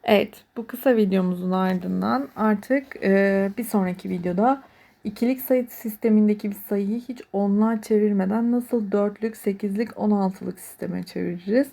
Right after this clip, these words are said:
Ya da iki üzeri n'lik bir sayı sistemindeki sayıları nasıl ikilik tabana çeviririz? Bunları anlatıyor olacağım.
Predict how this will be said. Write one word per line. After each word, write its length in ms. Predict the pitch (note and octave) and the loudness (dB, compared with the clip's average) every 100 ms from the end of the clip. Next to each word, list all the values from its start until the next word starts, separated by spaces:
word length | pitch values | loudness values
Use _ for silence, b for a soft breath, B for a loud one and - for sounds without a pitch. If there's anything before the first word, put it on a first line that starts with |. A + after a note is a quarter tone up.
| B B B - | B B B 0
Ya 120 | G#3 | 4
da 220 | B3+ C#4+ - _ _ _ | 4 2 -6 _ _ _
iki 380 | G3 - C4 B3 | -10 -6 0 0
üzeri 360 | G3+ G3+ G3 - | 2 2 2 -2
n'lik 480 | F#3+ F#3 G#3 B3 - | -2 2 2 0 -2
bir 100 | G#3+ | -4
sayı 300 | G#3 F#3 F3 | -4 -4 -4
sistemindeki 960 | - F#3+ - F3 E3+ E3+ E3+ F#3+ F3+ B B _ | -8 -10 -6 -4 -2 -4 -6 -6 -6 B B _
sayıları 460 | - F#3+ F#3 A3+ B3 | 2 4 4 2 2
nasıl 280 | C4 C4 A#3 - | 2 0 -4 -6
ikilik 420 | - G#3 G3 G3 | -4 0 0 0
tabana 400 | F#3 F3 E3+ F3 | -2 0 0 -2
çeviririz? 640 | - F3+ F3+ F#3 A3 D#4+ D#4+ B B B B B B - | -2 0 2 2 2 2 0 B B B B B B 0
Bunları 320 | A#3 A3 F3+ | 6 6 6
anlatıyor 420 | - - - - | 0 -4 -6 -6
olacağım. 380 | B1+ - A#3 C4+ | -6 -4 -4 -4